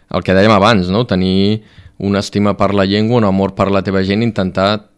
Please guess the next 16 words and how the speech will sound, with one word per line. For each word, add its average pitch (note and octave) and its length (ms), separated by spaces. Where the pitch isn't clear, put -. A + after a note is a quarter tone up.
transmetre G2+ 560
i G#2+ 80
comunicar-te G2 460
de G#2+ 80
la G2 80
millor F#2+ 180
manera G2+ 240
possible. F#2+ 540
Home, G#2 240
estaria F#2 360
bé F#2+ 160
que G#2+ 120
algú, F#2 440
eh, F2+ 280
es E2+ 180
fes, E2+ 400